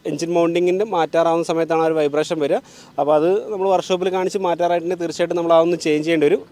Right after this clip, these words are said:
വലിയൊരു പൈസയൊന്നും വരുന്ന കേസല്ല. വേറെ മെക്കാനിക്കലി യാതൊരു പ്രശ്നങ്ങളോ കാര്യങ്ങളോ ഓടിക്കുന്ന സമയത്തൊന്നും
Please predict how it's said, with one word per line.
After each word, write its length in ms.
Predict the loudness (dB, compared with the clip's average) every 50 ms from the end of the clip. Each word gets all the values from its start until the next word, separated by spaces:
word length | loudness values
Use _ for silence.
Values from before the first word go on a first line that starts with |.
| -10 -8 -6
വലിയൊരു 280 | -2 0 0 2 2 2
പൈസയൊന്നും 340 | 0 0 0 0 0 2 2 0
വരുന്ന 180 | 0 0 0 0
കേസല്ല. 280 | 0 0 0 0 0 0 2 2 2
വേറെ 160 | 2 2 2 0 -2
മെക്കാനിക്കലി 580 | -2 -2 -2 -2 -2 -2 -4 -4 -2 -2 0 0 0 0
യാതൊരു 280 | 0 2 0 0 0 -2
പ്രശ്നങ്ങളോ 380 | -4 -4 -2 -2 0 2 2 4 4
കാര്യങ്ങളോ 300 | 4 4 2 2 2 2 2
ഓടിക്കുന്ന 300 | 2 0 0 -2 -4 -4 -2
സമയത്തൊന്നും 480 | -2 -2 0 0 0 0 0 2 0